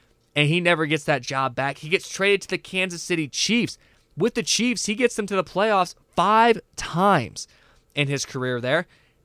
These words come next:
and they also move up in the first round to take a quarterback.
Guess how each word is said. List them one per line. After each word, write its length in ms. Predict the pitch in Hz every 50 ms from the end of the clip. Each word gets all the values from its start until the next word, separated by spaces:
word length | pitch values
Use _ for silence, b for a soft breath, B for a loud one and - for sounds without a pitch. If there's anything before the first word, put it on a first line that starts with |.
| _ _ _ _ _ -
and 220 | 160 175 165 147
they 220 | 143 175 233 247 220
also 520 | - - 170 214 240 226 - - 196 160 143
move 260 | 143 156 170 165 165
up 160 | 165 156 -
in 80 | 156 147
the 60 | 147
first 300 | - 156 147 151 143 -
round 280 | 147 139 151 170 175
to 80 | 160 156
take 240 | - 175 170 170 180
a 40 | -
quarterback. 540 | - 180 208 233 220 170 151 127 120 -